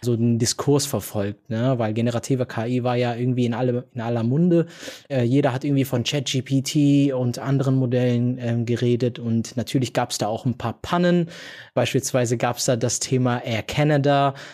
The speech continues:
Da wurden über eine generative K I, äh, die im Chatbot eingespeist war, Gutscheine wahllos verteilt und, äh, beziehungsweise es gab große Rückerstattungen oder andere Geschichten, jetzt vielleicht nicht im Luftverkehr.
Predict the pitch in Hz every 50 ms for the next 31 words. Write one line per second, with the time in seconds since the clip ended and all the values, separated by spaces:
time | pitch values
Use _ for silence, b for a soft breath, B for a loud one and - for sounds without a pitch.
0 | B B B - 98 90 104 117 120 120 120 113 - 123 120 117 113 110 120 117
1 | 120 110 110 - - - 143 127 127 - - - 110 113 135 139 151 160 156 147
2 | 139 131 131 117 123 123 120 - - - 123 117 - - 139 - - 131 120 -
3 | 123 123 123 117 - - 120 113 - - - 117 117 113 113 B B B B B
4 | B B - 160 165 - - - 135 139 139 139 135 139 135 127 - 123 127 131
5 | 127 135 135 131 - - 139 127 - - 127 127 127 123 123 120 117 117 117 113
6 | - 107 113 113 110 113 - - 127 117 - 117 110 113 110 - - - 117 113
7 | - - _ - - 127 123 131 127 - - 127 120 135 131 - - - - -
8 | - 131 127 - 139 135 131 127 127 127 127 127 B B B B B B B -
9 | 139 131 123 123 117 - 117 151 165 160 139 147 139 127 139 135 - - 135 120
10 | - - - 131 123 123 123 120 - - - - 123 117 117 - - 139 131 -
11 | - 127 117 123 165 170 170 - - - - 139 123 - - 131 127 127 127